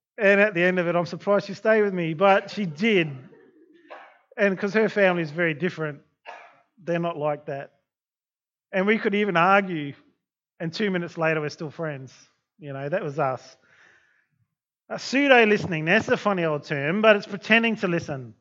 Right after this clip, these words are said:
You're showing signs that you are, are listening, but you're really occupied with something else. You know, when the footy's on the T V and, and your kids are trying to get your attention. Yeah, yeah. <laughs> My, my kids used to go, "Dad,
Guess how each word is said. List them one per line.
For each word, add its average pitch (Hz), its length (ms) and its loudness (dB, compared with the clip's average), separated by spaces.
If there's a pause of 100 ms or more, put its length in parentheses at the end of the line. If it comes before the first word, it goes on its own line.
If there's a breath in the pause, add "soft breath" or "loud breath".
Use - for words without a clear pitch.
(200)
You're 156 120 -10
showing 220 320 4
signs 202 420 0
that 190 200 2
you 175 140 0
are, 160 260 2 (1500)
are 143 100 -4
listening, 170 420 -2
but 165 180 -4
you're 139 120 -8
really 165 240 -2
occupied 151 500 -4
with 135 100 -10
something 147 320 -10
else. 143 300 -10 (1700)
You 160 120 -10
know, 165 320 0 (920)
when 165 100 -8
the 156 80 -2
footy's 190 300 0
on 170 100 0
the 160 80 -4
T 175 220 -2
V 190 280 2
and, 170 200 -6
and 165 200 -8
your 151 120 -8
kids 170 280 -8
are 165 60 -6
trying 160 260 -2
to 165 40 -4
get 175 120 -8
your 156 100 -8
attention. 190 520 -6 (720 soft breath)
Yeah, 165 180 -2
yeah. 180 280 2 (340)
<laughs> - 320 -20
My, 190 240 -4
my 190 140 6
kids 175 300 -2
used 196 200 -4
to 185 60 -6
go, 160 200 2
"Dad, 147 540 0